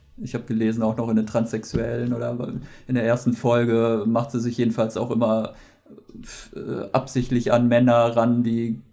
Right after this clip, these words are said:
einen großen Bizeps und dafür ein kleines, einen kleinen Verstand haben oder so. Also ich weiß nicht, was das soll. Ich, das sind alles nicht meine Probleme. Ich denk, es gibt irgendwie Wichtigeres.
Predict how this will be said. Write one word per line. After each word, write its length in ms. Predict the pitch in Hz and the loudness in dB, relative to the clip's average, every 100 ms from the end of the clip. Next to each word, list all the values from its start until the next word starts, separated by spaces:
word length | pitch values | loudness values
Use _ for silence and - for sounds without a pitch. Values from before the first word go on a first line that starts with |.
| - | -6
einen 120 | 120 | -2
großen 320 | 123 123 120 | 0 2 2
Bizeps 560 | 123 127 - 120 - 120 | 4 2 0 -2 -2 -4
und 180 | 117 | -2
dafür 340 | 117 117 120 117 | -2 -2 -2 -2
ein 360 | 120 - - - | -4 -4 -6 2
kleines, 480 | 123 120 - - - | 2 2 -4 -12 -12
einen 240 | - 117 | -8 -6
kleinen 240 | - 117 113 | -2 0 0
Verstand 480 | 110 - 117 123 123 | -4 -2 2 2 0
haben 320 | 110 110 120 | -2 0 -2
oder 180 | 120 123 | -2 -2
so. 300 | 131 127 135 - - - | 0 -2 -4 -14 -16 -6
Also 140 | 143 | -2
ich 80 | 127 | 4
weiß 180 | 135 135 | 4 4
nicht, 120 | 123 | 2
was 120 | 131 | 0
das 240 | 131 120 117 | 2 2 4
soll. 460 | 123 151 180 160 139 | 4 6 6 6 4
Ich, 140 | 127 | 0
das 220 | - 131 | -4 -4
sind 240 | 143 147 - | -2 -2 2
alles 240 | 135 135 | 2 2
nicht 120 | 135 | 0
meine 280 | 127 131 160 | 4 6 4
Probleme. 800 | 156 156 143 151 156 147 143 139 | 0 -4 0 0 0 2 2 2
Ich 220 | 127 127 - - - - | 0 -6 -16 -20 -12 -2
denk, 240 | 131 135 | -2 0
es 160 | 123 - | -4 -4
gibt 180 | 131 - | -6 0
irgendwie 300 | 131 127 123 | 2 4 2
Wichtigeres. 920 | 160 165 139 135 139 143 - - | -2 0 4 4 4 0 -2 -10